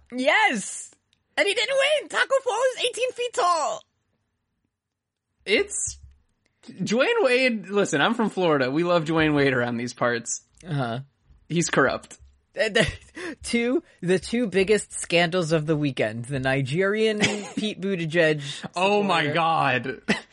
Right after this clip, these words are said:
Speaker 2: <laughs>
Speaker 1: I was, like, I, just fucking driving back from the beach, and I'm in a car, in the boys' car, 'cause they were, they were separated by gender with Kim's
Speaker 2: Right.
Speaker 1: dad and the rest of that crew, and I'm just on my phone seeing this shit.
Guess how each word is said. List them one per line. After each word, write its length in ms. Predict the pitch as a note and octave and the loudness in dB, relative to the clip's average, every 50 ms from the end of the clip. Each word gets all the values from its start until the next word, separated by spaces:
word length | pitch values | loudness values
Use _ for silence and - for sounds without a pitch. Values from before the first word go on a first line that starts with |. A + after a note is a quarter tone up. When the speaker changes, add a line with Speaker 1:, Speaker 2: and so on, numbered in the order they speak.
| _ _ _ | _ _ _
Speaker 2:
<laughs> 360 | _ _ _ _ _ _ _ | _ _ _ _ _ _ _
Speaker 1:
I 220 | - E3+ F3+ G3+ G#3+ | 0 2 2 4 4
was, 260 | G#3+ A#3+ A#3 - - - - - - _ _ - | 2 0 -4 -4 -8 -16 -20 -20 -20 _ _ -4
like, 440 | F#3 F#3 F3+ D#3+ D#3 D3+ - - - _ _ _ _ _ _ _ _ _ _ _ | 0 2 4 4 2 0 -2 -10 -18 _ _ _ _ _ _ _ _ _ _ _
I, 280 | - A#2+ D3+ E3+ F3+ F3 _ - E3 F3+ F3+ D#3+ D#3+ D#3+ F3+ D#3+ D3 | -2 0 2 2 0 -2 _ -14 -10 -8 -6 -6 -6 -6 -8 -10 -10
just 340 | C3+ - F#3 F#3+ - - - _ - | -6 -4 -4 -4 -4 -8 -14 _ -4
fucking 360 | - F3+ - - F3 D3+ C#3 | -4 -2 -2 -2 -2 -2 -2
driving 500 | A#2+ B2 B2 A#2 B2+ E3+ F#3+ A3+ A#3+ A#3 | -2 -2 -2 -2 -2 -2 -4 -4 -6 -2
back 260 | G3+ A#3+ A#3 B3 A#3+ | 2 2 2 2 2
from 340 | - - B3 A#3 A3+ A#3 A3 - | 0 0 0 0 0 -4 -4 -4
the 60 | - | -4
beach, 480 | A3 A#3 C4+ A#3+ A3+ G3+ - - - - - | -2 -2 0 -2 -2 -4 -6 -10 -12 -10 -8
and 100 | D3 B2+ | -6 -4
I'm 200 | C3 C#3 D#3 F3+ G#3 | -2 -2 -2 -4 -4
in 80 | G#3+ | -4
a 80 | A3 G#3 | -4 -4
car, 260 | - G3+ F#3 F3+ F#3 | -2 0 2 2 2
in 120 | E3+ F3 E3+ | 2 2 0
the 60 | E3+ | 0
boys' 260 | D3 F3 F#3+ F#3+ C#3+ | 2 2 2 2 0
car, 260 | - D3+ A#2 A#2+ C3 | 0 0 0 0 0
'cause 140 | C#3 - B2 | -2 -4 -6
they 100 | A#2 C3 | -4 -4
were, 160 | A#2+ A#2+ A#2+ - - | -4 -4 -6 -6 -6
they 160 | C3 C3+ B2 | -4 -4 -2
were 380 | A#2+ B2 B2 C3 C3 C3 - | -2 -2 -2 -2 -2 -4 -6
separated 360 | D3 - E3+ D3+ D#3 E3 E3 D#3+ | 0 0 0 2 2 -2 -2 0
by 120 | E3+ E3 | -2 -2
gender 300 | D#3 C#3+ C3+ B2+ B2 C3 | -2 -2 -4 -4 -4 -4
with 200 | B2 B2 A2+ - | -4 -4 -4 -4
Kim's 220 | A#3 G#3+ D#3+ D3+ | -2 -2 0 2
Speaker 2:
Right. 200 | D3+ D3 C#3 C3+ | 2 2 2 4
Speaker 1:
dad 420 | C#3 D#3 D#3+ D3+ C#3 C3+ C3 C3 C3+ - | 4 4 4 4 4 4 2 0 -2 -4
and 100 | - C#3+ | -4 -4
the 80 | C#3+ C#3+ | -2 -2
rest 220 | D3 C#3+ C#3 - | -2 -2 -2 -4
of 60 | C#3+ | 0
that 180 | C#3 C#3+ D3+ D3 | 2 2 2 0
crew, 200 | - - C3+ B2+ | -2 -4 -4 -2
and 120 | A#2 C3+ C#3 | -2 -2 0
I'm 120 | C#3 C#3+ | -2 -2
just 180 | C#3+ E3 - - | -2 -4 -4 -4
on 160 | - D3 D3 | -4 -2 0
my 140 | D3+ D#3 D3+ | 0 0 0
phone 340 | D3 - D3 C3+ C#3+ D#3 | 0 0 0 0 0 0
seeing 360 | D3 - - C3+ A#2+ B2 C3+ C#3 | -4 -4 -6 -6 -6 -6 -2 -2
this 120 | D#3+ D#3+ | -2 -2
shit. 300 | - - G3+ G3+ A3 - | -2 0 0 0 0 -2